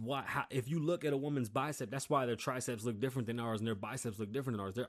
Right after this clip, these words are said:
arms are literally different than ours. This boy had a four-inch difference on his shoulders to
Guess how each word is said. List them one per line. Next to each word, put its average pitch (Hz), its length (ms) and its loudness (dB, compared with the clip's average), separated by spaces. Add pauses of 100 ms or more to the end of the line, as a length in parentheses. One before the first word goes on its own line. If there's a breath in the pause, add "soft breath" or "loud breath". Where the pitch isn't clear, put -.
arms 151 400 2
are 139 60 2
literally 165 520 6
different 131 400 0
than 113 120 -2
ours. 90 400 -2 (640 soft breath)
This 151 180 4
boy 151 440 8
had 127 420 2 (220 loud breath)
a 110 80 0
four-inch 151 1000 4
difference 131 380 4
on 113 140 4
his 113 140 2
shoulders 123 500 2
to - 100 -2